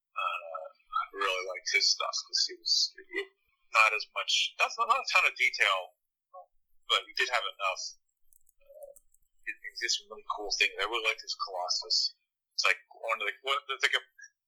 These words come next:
if you draw a good Colossus, you probably, uh, are, you know, an artist that I like to look at. So,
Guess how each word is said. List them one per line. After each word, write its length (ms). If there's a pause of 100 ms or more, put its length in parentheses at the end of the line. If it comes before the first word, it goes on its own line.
(200)
if 80
you 160
draw 160
a 80
good 160
Colossus, 720
you 160
probably, 400
uh, 400
are, 380 (180)
you 400
know, 120 (280)
an 260 (140)
artist 160
that 120
I 120
like 240
to 40 (320)
look 280
at. 100
So, 140